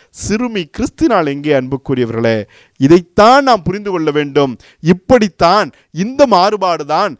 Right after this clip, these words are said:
இந்த வேறுபாடுதான், இந்த பரந்துபட்ட மனநிலைதான் ஒரு சராசரி மனிதனை புனிதனாக மாற்றுகிறது, புனிதையாக மாற்றுகிறது.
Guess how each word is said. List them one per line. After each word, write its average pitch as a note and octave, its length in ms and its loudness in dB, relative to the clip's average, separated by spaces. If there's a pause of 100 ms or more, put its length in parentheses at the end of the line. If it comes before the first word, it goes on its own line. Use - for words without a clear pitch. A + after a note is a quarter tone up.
(140)
இந்த B3 340 2
வேறுபாடுதான், F#3+ 840 2 (220)
இந்த B3 380 -4 (460)
பரந்துபட்ட A#3+ 640 -2
மனநிலைதான் D#3+ 600 -2 (200)
ஒரு D3+ 220 -2
சராசரி A#3 720 4
மனிதனை F3 480 -8 (280)
புனிதனாக G3+ 680 -4
மாற்றுகிறது, A#2+ 840 -4 (340)
புனிதையாக G#3 720 0
மாற்றுகிறது. G#2 640 -8